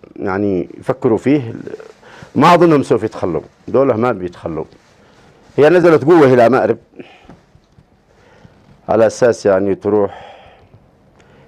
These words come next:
باتجاه الخاطفين ومساندة قبيلة مراد،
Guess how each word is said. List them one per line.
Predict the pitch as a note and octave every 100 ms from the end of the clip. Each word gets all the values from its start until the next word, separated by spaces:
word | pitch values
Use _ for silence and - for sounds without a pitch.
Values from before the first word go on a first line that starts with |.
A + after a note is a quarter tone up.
| _
باتجاه | - - G#2 F#2
الخاطفين | D#2+ F#2 F#2 F#2 G#2 G#2 -
ومساندة | A2+ G#2+ G2 F#2+ F2 D3 C#3 A#2
قبيلة | F2+ G2 G2 F2 -
مراد، | F2+ G2+